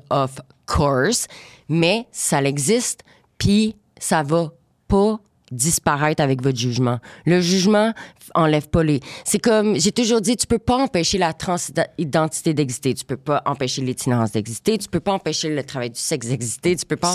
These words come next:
Speaker 1: empêcher
Speaker 2: oui.
Speaker 1: la consommation d'exister, tu peux juste rendre ça plus sécuritaire et plus humain. Et c'est ce qui fait en sorte que les gens, après, viennent te voir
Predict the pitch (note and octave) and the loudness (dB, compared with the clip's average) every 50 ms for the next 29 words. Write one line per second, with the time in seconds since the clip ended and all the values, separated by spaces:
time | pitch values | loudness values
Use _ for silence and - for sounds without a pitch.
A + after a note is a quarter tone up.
0 | E3+ - E3+ D#3 D3+ D#3+ D#3 G3 F#3+ G3+ - G#3+ G#3+ - A#3 A3 A3 A3 A3 - | 0 0 2 2 2 0 0 -2 -2 -4 -6 -8 -6 -4 -2 -2 0 0 0 0
1 | C4+ C4 B3 A3 F#3+ E3+ - - G#3 G#3 - - - G#3+ G3+ E3 A3 C4 - - | 0 0 2 0 0 0 0 0 0 0 0 -2 -2 -2 0 0 0 -2 -2 -2
2 | F#3+ E3+ E3 - A3 F#3+ - - G#3+ A3 - - D#3 - - F3 - D#3 - - | -2 -4 -2 -4 -6 -6 -6 -4 -4 -4 -4 -4 -4 -4 -4 -4 -2 -4 -4 0
3 | E3+ D#3 D#3+ G3 C4 - - - - - - - - - G3 - - G#3+ A3+ - | 0 2 2 0 0 -4 -6 -12 -14 -16 -18 -10 -4 -4 -4 -4 -4 -4 -6 -6
4 | - - D#3+ D#3+ E3+ E3 D3+ D3 E3 A#3 - - - - - - - - - - | -6 -6 -4 -2 0 0 0 0 0 -2 -4 -8 -16 -18 -18 -18 -18 -20 -8 -2
5 | - G#3 G#3+ - - G#3 F3+ - - - - B3 B3 A#3 - - A#3+ B3 - - | 0 0 2 2 0 0 -2 -4 -4 -2 0 2 2 2 2 0 0 0 0 0
6 | G3 E3 D3+ D#3+ D3+ C3 D#3+ G3+ A#3 C4+ C4 - - - G#3+ G#3+ A3 F#3 D3 E3 | 0 2 2 2 2 2 2 2 2 2 0 0 0 0 0 0 0 0 0 2
7 | G3+ A3+ B3+ B3 - - - D#3 B2+ B2 B2 C3 D3 E3+ G3+ C4 D4 C4+ A3 | 2 2 2 0 -2 -2 -2 -4 -2 -4 -4 -2 0 0 2 0 0 -2 -6